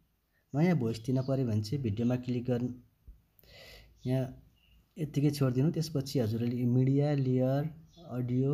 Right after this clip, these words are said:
र voice देख्नुभएको छ, भोइसमा click गर्नु। त्यसपछि start गर्नुहोस्, अनि हजुर बोल्दै जानुहोस्,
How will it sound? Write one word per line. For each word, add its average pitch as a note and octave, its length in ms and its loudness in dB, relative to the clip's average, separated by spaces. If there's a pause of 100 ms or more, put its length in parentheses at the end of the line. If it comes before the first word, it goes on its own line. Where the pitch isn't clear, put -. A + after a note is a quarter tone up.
(340)
र A#2+ 100 -2
voice G#2+ 280 0
देख्नुभएको A#2 500 0
छ, D#3+ 120 -6
भोइसमा A#2 500 2
click B2 300 -2
गर्नु। B2+ 260 2 (480)
त्यसपछि - 480 -4
start D3 340 4
गर्नुहोस्, C3 380 0 (480)
अनि B2 80 -2
हजुर A2+ 240 0
बोल्दै C#3+ 340 2
जानुहोस्, D3+ 380 2